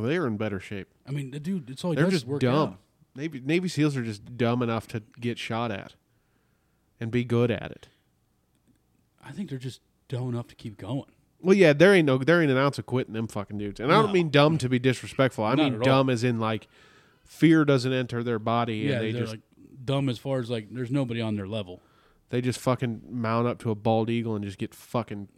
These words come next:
Speaker 2: <laughs>
Speaker 1: rowdy.
Speaker 2: Get Western.
Speaker 1: Yeah. So
Speaker 2: But
Speaker 1: I
Speaker 2: yeah, there's so much going on with that fucking, people are blaming the vaccine,
Speaker 1: <laughs> I
Speaker 2: people
Speaker 1: mean,
Speaker 2: are blaming covid.
Speaker 1: I mean, but think about it, though. You roll out a fucking vaccine. I know we've had this conversation,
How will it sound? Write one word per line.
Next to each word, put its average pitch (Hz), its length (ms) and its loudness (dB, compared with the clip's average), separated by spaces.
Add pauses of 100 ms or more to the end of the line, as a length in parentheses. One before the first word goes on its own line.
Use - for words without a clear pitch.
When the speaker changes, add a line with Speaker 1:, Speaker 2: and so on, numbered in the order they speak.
(100)
Speaker 2:
<laughs> 120 240 -16
Speaker 1:
rowdy. 107 400 -2
Speaker 2:
Get - 240 -12
Western. 123 580 -6 (140)
Speaker 1:
Yeah. 113 300 -4 (1000)
So 104 480 -4 (1200)
Speaker 2:
But 131 80 -4
Speaker 1:
I 147 120 6
Speaker 2:
yeah, 135 160 -2
there's 139 200 -6
so 143 200 -4
much 135 240 -4
going 123 220 -6
on 120 180 -4
with 110 100 -10
that 107 180 -10
fucking, 107 480 -12 (320)
people 120 220 -10
are 104 40 -10
blaming 113 340 -4
the 101 60 -8
vaccine, 117 680 -8 (120)
Speaker 1:
<laughs> - 120 -20
I 165 80 -12
Speaker 2:
people 180 180 -4
Speaker 1:
mean, 175 80 -4
Speaker 2:
are 165 40 -6
blaming - 220 -6
covid. 127 640 -2
Speaker 1:
I 190 40 -2
mean, 214 160 2
but 170 140 4
think 220 220 0
about 139 180 2
it, 120 80 -6
though. 139 240 -2 (560)
You 156 120 -6
roll 170 220 6
out 156 80 6
a 147 40 4
fucking 139 280 0
vaccine. 127 400 2
I 131 120 2
know 135 100 -2
we've 127 180 -2
had 123 160 -2
this 123 120 -6
conversation, 113 720 -4